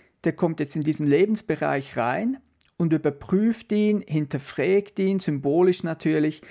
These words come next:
Er, er, er hinterfragt quasi und überprüft die, die bestehenden Gefäße, die wir dort haben. Ja, haben wir überhaupt die nötigen Gefäße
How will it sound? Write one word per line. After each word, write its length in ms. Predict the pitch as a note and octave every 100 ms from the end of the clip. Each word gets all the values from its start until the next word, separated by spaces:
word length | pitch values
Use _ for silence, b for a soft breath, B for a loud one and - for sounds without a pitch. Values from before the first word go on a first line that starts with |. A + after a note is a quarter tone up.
| B B B _ _ _ _ _ _
Er, 360 | - - - -
er, 120 | C#3 - _ _ -
er 100 | D#3+
hinterfragt 640 | G3 F#3+ - - E3+ F3+
quasi 380 | E3 D3+ D3+ D#3+
und 120 | D3
überprüft 640 | E3+ D3 C3+ E3 E3+ -
die, 160 | D3+ C#3
die 100 | D3+
bestehenden 640 | D3+ - E3 D#3 E3 D#3+
Gefäße, 640 | D3+ C#3+ C3 C#3+ F3 - C#3
die 160 | C#3+
wir 80 | C#3
dort 320 | C3+ B2 -
haben. 300 | B2+ A#2+ -
Ja, 200 | G#2+ A2
haben 260 | B2+ C#3+ G3+
wir 80 | F#3+
überhaupt 640 | F3 F3+ F3 F3+ - - _ _ -
die 80 | D#3+
nötigen 500 | D3+ D#3+ - - D#3
Gefäße 800 | D3+ C#3+ C#3+ D#3 - D#3 D3+